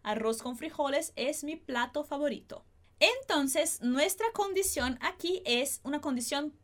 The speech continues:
poco probable. Es probable que eso no ocurra. A gente tem aqui o si com o pretérito imperfecto del subjuntivo. "Si fueras." E depois a gente tem esse condicional simple. Sabrías.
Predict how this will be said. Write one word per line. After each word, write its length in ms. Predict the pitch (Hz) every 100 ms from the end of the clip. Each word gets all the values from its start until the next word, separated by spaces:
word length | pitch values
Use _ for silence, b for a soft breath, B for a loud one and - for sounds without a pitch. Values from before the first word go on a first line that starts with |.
| _
poco 560 | 403 427 427 415 440 -
probable. 520 | 339 339 202 185 175 B B -
Es 380 | 311 415 - - -
probable 580 | 403 381 247 240 269 -
que 260 | 349 254
eso 340 | 254 - 320 -
no 400 | 240 240 285 330
ocurra. 720 | - - - 214 220 - - B B -
A 100 | -
gente 260 | 427 554
tem 200 | 508 440
aqui 340 | 359 - 320 -
o 140 | 269
si 460 | - - 311 359 403 -
com 260 | - 311 -
o 100 | 269
pretérito 680 | 233 240 262 302 330 320 -
imperfecto 880 | 285 359 370 359 - 262 262 - 294
del 160 | 233
subjuntivo. 720 | 233 226 254 269 285 220 165 - b b
"Si 340 | - - 320 427 - _ - - -
fueras." 680 | 311 320 202 - - - - b b -
E 100 | 339
depois 320 | 392 370 359
a 60 |
gente 140 | 370 -
tem 180 | 339 330
esse 220 | - 330
condicional 800 | - 339 349 339 339 285 269 285
simple. 680 | - - 359 330 - 165 - b b
Sabrías. 1120 | - - 247 208 196 320 320 190 - - -